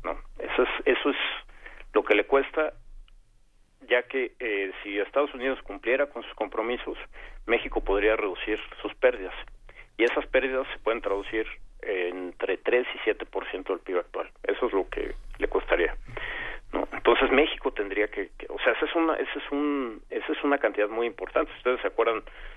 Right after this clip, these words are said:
no sé, el, la crisis económica del noventa y cuatro, las crisis, crisis económicas importantes, digo, no es igual, pero, digo, para darnos una idea de la magnitud, pues son de ese tamañito, ¿no? Entonces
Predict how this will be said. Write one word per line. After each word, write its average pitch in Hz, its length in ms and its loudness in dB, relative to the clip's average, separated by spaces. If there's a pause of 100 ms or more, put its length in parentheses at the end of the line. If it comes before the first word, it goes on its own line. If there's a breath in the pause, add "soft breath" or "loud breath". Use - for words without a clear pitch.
(160 loud breath)
no 85 100 -4
sé, 107 260 2
el, - 440 -10
la - 140 -4
crisis - 380 -4
económica 95 580 2
del 80 140 -4
noventa 82 300 0
y 87 60 2
cuatro, 110 300 4
las 98 120 2
crisis, 147 220 -2 (260)
crisis 123 260 -4
económicas 104 600 0
importantes, 92 580 0
digo, 113 160 4 (580 loud breath)
no 117 140 6
es 131 180 4
igual, 101 400 2
pero, 92 240 0
digo, 95 160 -2
para 92 200 0
darnos - 360 -12
una 113 120 0
idea 107 140 2
de 104 80 -6
la 87 100 -2
magnitud, 87 560 -6 (460 loud breath)
pues 185 140 -2
son 175 180 2
de 208 80 8
ese - 160 -2
tamañito, 98 680 0
¿no? 95 140 2
Entonces 123 420 0